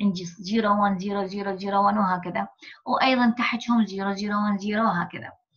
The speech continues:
الكري، الكري إن اللي راح يطلع من أول ستيج ويروح ال-،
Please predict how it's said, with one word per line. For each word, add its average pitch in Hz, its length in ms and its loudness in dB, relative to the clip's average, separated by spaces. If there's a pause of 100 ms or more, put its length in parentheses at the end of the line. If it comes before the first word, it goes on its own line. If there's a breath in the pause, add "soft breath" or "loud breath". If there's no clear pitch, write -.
(420 loud breath)
الكري، 247 720 2 (520)
الكري 349 640 -4 (180)
إن 190 360 2 (540)
اللي 202 220 0
راح 202 200 -2
يطلع 294 340 -6
من 311 200 -6
أول 381 380 -2
ستيج - 420 -10
ويروح - 380 -8
ال-، 240 200 -4